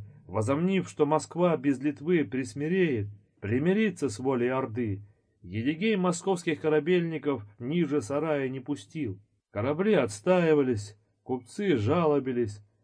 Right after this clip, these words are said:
а сарайские перекупщики перенимали русские товары с кораблей на берег — оценивая будто добычу. Ликовали в предвкушении впредь великих выгод.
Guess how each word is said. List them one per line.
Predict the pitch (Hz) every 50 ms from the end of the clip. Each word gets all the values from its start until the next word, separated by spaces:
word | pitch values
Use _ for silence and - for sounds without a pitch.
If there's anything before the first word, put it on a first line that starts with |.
| _ _ _
а | - 90 92
сарайские | - 127 147 175 180 180 170 170 - 151 147
перекупщики | - 151 151 151 143 147 - 180 175 175 - 143 131 113 120 113 107 104 - - _ _ _
перенимали | - 92 101 117 131 151 165 175 185 185 170 156
русские | 151 151 175 170 156 - - 143 139 110
товары | 143 147 160 170 160 143 127 113
с | 104 101
кораблей | 131 131 143 143 139 147 151 143 123
на | 123 135 131
берег — | 135 165 160 151 131 113 104 104 101 - - _ _ _ _ -
оценивая | 90 104 107 104 - 180 180 170 156 147 139 131 127 127 120
будто | 120 147 165 147 - - 143 135
добычу. | 123 151 151 147 156 175 160 123 104 101 - 98 95 - _ _ _ _ _ _ _ _ _ _
Ликовали | - 92 101 120 117 143 151 165 175 180 175 165 151
в | 135 107
предвкушении | - 143 139 - - 156 147 - - 180 175 160 147 147 151 151
впредь | 123 104 - - 185 208 208 170 113 -
великих | 113 113 120 120 120 110 104 123 120 104 104
выгод. | 120 139 151 135 113 104 107 101